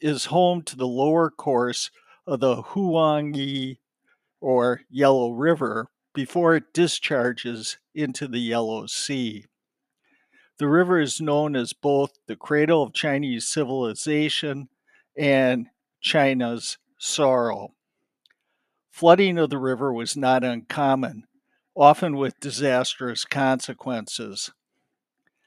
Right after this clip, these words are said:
In eighteen eighty-seven,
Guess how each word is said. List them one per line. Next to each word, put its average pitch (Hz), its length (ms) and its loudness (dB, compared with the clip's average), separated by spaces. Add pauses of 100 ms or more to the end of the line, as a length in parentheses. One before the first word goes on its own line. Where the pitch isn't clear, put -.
(280)
In 156 440 0 (100)
eighteen 143 460 0
eighty-seven, 131 960 2